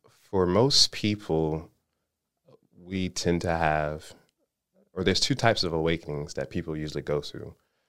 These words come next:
One is inner, and then the other one is, like, an outer awakening.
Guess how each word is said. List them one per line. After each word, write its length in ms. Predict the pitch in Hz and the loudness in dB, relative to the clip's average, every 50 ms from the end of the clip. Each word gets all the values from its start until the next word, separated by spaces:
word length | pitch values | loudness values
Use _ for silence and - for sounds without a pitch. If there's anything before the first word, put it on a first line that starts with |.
| _ _ _ _ | _ _ _ _
One 240 | - 82 85 85 87 | -6 -2 -2 0 0
is 300 | 82 82 82 78 80 - - _ | 0 0 0 0 -2 -2 -2 _
inner, 380 | - 90 90 92 98 104 104 - _ _ _ _ _ _ _ _ _ _ _ _ _ _ _ _ _ _ _ _ _ _ _ _ _ _ _ _ | -2 0 2 2 0 0 -4 -8 _ _ _ _ _ _ _ _ _ _ _ _ _ _ _ _ _ _ _ _ _ _ _ _ _ _ _ _
and 120 | 92 87 85 | -8 -6 -4
then 80 | 80 80 | -2 0
the 100 | 76 69 | 0 0
other 180 | 82 80 85 | 2 0 0
one 140 | 78 73 76 | -2 -2 -4
is, 160 | 76 76 - | -6 -6 -6
like, 160 | 73 76 76 - | -6 -8 -8 -8
an 120 | 80 78 - - | -10 -8 -6 -4
outer 380 | 78 76 73 - 67 73 76 - _ _ _ _ _ _ _ _ _ | -2 -2 -2 -4 -6 -8 -12 -14 _ _ _ _ _ _ _ _ _
awakening. 560 | - 76 76 76 73 - 73 71 76 85 92 | -10 -6 -6 -6 -6 -8 -10 -10 -10 -12 -14